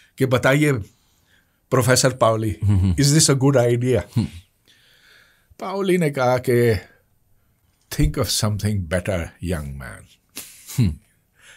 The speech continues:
Speaker 1: अच्छा, अब अगर सलाम ने पहले छाप लिया होता ना,
Speaker 2: हम्म।
Speaker 1: उस पे थोड़ा सा मजीद काम कर लिया होता, तो उनको नोबेल प्राइज मिल जाता। उससे ब-, नाइनटीन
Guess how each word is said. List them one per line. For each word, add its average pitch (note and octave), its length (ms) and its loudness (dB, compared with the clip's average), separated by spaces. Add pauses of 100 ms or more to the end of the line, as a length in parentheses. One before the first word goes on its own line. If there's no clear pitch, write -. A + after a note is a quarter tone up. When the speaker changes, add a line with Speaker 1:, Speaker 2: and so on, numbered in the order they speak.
(320)
Speaker 1:
अच्छा, - 560 -6 (140)
अब C#3+ 280 -6 (540)
अगर C3+ 320 2 (600)
सलाम B2+ 440 0
ने D#3 60 -2
पहले D3 380 0
छाप A#2+ 380 -6
लिया C#3+ 180 0
होता G2+ 300 -4
ना, F#3+ 300 -8
Speaker 2:
हम्म। F#2 300 -4 (240)
Speaker 1:
उस G2+ 120 -4
पे A#2+ 120 -2
थोड़ा A2+ 240 -2
सा A2+ 160 -2
मजीद G#2+ 380 -2
काम A2+ 320 -6
कर G2 180 -6
लिया C3+ 260 -2
होता, F#2+ 420 -8 (760)
तो C3+ 100 4
उनको C#3 640 -2
नोबेल C3+ 420 2
प्राइज C3 420 0
मिल A#2+ 200 0
जाता। A#2+ 300 -2
उससे C3+ 280 -2
ब-, D3 460 -12 (260)
नाइनटीन D#3+ 580 0